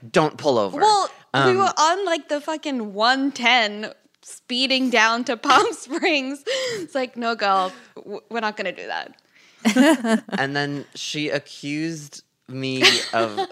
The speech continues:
Speaker 2: <laughs>
Speaker 1: kidnapping. And then that's when I was like, "Okay, this is serious. Like, what do I do?"
Speaker 2: Okay.
Speaker 1: Because I'm being accused of kidnapping.
Speaker 2: She's very dramatic.
Speaker 1: And Amy was telling me not to pull over. <laughs>
Speaker 2: Well,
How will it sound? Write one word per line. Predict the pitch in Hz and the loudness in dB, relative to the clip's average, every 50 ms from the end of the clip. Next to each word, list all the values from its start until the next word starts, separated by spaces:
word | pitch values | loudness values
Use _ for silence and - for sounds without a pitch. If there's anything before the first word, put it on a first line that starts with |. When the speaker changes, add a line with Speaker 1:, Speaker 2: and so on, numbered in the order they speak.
| - | -10
Speaker 2:
<laughs> | - 320 - | -12 -12 -12
Speaker 1:
kidnapping. | - - 151 151 156 160 147 110 104 104 - - 104 98 98 101 113 | -10 -10 -10 -6 -2 0 2 2 2 0 -2 -2 -4 -2 0 0 0
And | 123 143 - 480 480 466 466 - - 151 160 | 0 0 -2 -4 -4 -4 -4 0 2 4 6
then | 165 170 160 - - | 6 6 4 2 0
that's | 127 147 156 180 - - | 2 2 2 2 0 -2
when | 190 185 | -2 0
I | 170 160 156 | 2 2 2
was | 151 147 139 | 0 0 0
like, | 143 135 120 | 0 0 0
"Okay, | 120 123 135 120 | 0 0 -2 -2
this | 107 117 120 - | -2 -4 -6 -6
is | 139 127 | -8 -10
serious. | - - - 120 117 117 120 117 113 113 110 - | -10 -10 -8 -4 -2 -2 -2 0 -2 -2 -2 -2
Like, | - 107 101 98 | -4 -4 -4 -2
what | 101 107 107 - | 0 -2 0 0
do | - 123 117 | 0 0 2
I | 110 107 | 2 0
do?" | 98 - 107 | 0 0 0
Speaker 2:
Okay. | 110 104 - 214 180 123 | 0 2 2 0 0 -2
Speaker 1:
Because | 104 95 117 104 87 87 - _ | -2 -4 -4 -6 -6 -10 -10 _
I'm | - 104 110 120 127 | -2 -2 -2 -2 -4
being | 127 143 139 | -6 -6 -6
accused | 131 113 - 139 135 123 - | -8 -8 -6 -6 -6 -6 -6
of | 123 117 107 | -8 -10 -10
kidnapping. | - 117 90 98 92 90 - - 82 73 80 | -12 -14 -12 -12 -12 -12 -12 -12 -14 -12 -10
Speaker 2:
She's | - - 370 370 311 311 | -6 -2 -2 0 0 2
very | 294 302 294 294 | 2 2 2 2
dramatic. | 269 - 214 175 143 82 98 - 98 | 0 -2 -4 -2 -2 -2 -2 0 0
Speaker 1:
And | - 147 | 0 0
Amy | 147 131 143 143 147 156 | 2 2 2 2 4 4
was | 160 156 | 2 2
telling | - 180 151 143 139 | 2 2 2 2 2
me | 135 135 | 0 0
not | 127 120 117 - | 0 0 0 -2
to | 131 | -4
pull | - - 127 113 110 | -4 -2 0 0 2
over. | 104 101 95 - - | 0 0 -2 -6 -6
<laughs> | - - - - - - - - | -4 -2 -2 -2 -2 -4 -6 -6
Speaker 2:
Well, | 294 285 370 415 403 | -2 2 4 4 4